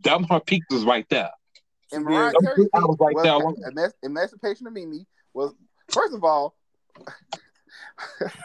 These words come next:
Speaker 2: let me just put something out there that I probably should have said at the beginning.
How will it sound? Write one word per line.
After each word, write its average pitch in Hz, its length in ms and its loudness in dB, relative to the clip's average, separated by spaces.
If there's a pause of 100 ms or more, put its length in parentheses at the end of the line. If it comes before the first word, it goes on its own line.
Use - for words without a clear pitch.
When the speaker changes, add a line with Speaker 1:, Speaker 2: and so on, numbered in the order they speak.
(1700)
Speaker 2:
let - 0 -
me 294 180 6
just 269 160 0
put 185 120 2
something 160 240 0
out 151 120 2
there 135 140 -8
that 127 180 -6
I 120 120 -8
probably 143 260 -8
should 139 120 -12
have 120 100 -10
said 135 220 -4
at - 100 -20
the 104 60 -18
beginning. 104 480 -16